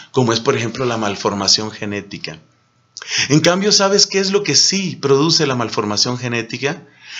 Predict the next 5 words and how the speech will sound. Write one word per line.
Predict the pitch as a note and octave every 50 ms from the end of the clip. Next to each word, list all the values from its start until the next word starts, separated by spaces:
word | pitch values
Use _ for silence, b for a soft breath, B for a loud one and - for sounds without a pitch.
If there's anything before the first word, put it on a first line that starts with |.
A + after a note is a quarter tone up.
| B B
En | C3+ C#3+ D3
muchas | D#3+ F3+ E3 F3+ A3 G#3+ G3
mujeres, | G#3 G3 F#3+ - - G#3 F#3 D3 D#3 E3+ E3 - - - - _ _ _ _ _ _ _ _ _
sobre | - - - C3+ B2 A#2 A#2 A#2
todo, | A2+ A2+ C#3+ C#3 B2+ A2 G#2+ A#2 A#2 - -